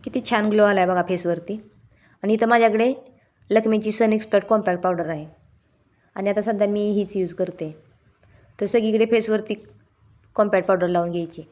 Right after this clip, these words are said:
छान असे टॅप, टॅप, टॅप करत लावायची, म्हणजे सगळीकडे सेम लागते. आणि डार्क सर्कलला जरा जास्त लावायची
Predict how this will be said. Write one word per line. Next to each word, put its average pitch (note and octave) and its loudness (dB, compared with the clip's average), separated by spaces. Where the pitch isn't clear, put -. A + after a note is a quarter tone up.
छान A#3+ 4
असे A#3 0
टॅप, A3+ 0
टॅप, A3 2
टॅप G#3+ 0
करत G3+ 2
लावायची, F#3+ -2
म्हणजे F#3 -8
सगळीकडे G3 0
सेम F#3 -2
लागते. F3+ -8
आणि F#3+ -4
डार्क G#3 4
सर्कलला G#3 -2
जरा G3+ 0
जास्त F#3+ -2
लावायची D#3+ -4